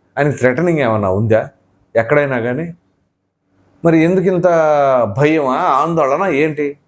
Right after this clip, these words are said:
లేకపోతే తప్పించుకునే ప్రయత్నాలా? ఏ విషయం అనేది కామెంట్లో చెప్పండి. So, దాని తర్వాత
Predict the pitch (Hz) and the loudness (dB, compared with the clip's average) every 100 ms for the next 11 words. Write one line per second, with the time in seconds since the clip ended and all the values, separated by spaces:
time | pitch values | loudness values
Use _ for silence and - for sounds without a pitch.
0 | _ - 190 202 226 208 160 180 165 190 | _ 0 0 0 -2 -4 -4 -4 -4 -2
1 | 160 160 160 156 143 131 - _ _ - | 0 -2 -2 -4 -2 -4 -10 _ _ -2
2 | 147 208 202 196 185 165 170 170 147 131 | 0 2 0 0 0 -2 -2 -2 -2 -2
3 | 117 - _ _ _ _ _ _ _ - | -4 -8 _ _ _ _ _ _ _ 2
4 | 185 160 156 - _ - 185 165 139 127 | 2 0 -6 -16 _ -4 -2 0 0 0
5 | 120 147 117 104 113 | 0 0 0 0 -4